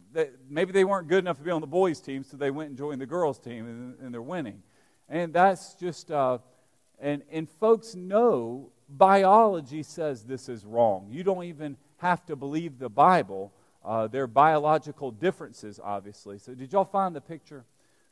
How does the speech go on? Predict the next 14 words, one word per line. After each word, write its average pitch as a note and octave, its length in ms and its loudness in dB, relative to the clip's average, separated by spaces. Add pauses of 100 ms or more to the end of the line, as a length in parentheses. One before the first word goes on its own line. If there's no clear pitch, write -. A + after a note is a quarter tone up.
So A2+ 440 -6 (240)
anyway, A2+ 360 -8 (180)
there F#3+ 180 -2
it E3 60 -8
is. B2+ 220 -6
There, A#2 180 -12
there. G#2+ 240 -6
This D#3+ 240 -16
is, B2 340 -18
this E3 200 -18
is B2+ 120 -16
a A#2+ 60 -12
bizarre A2 540 -2
photo. F2+ 560 -10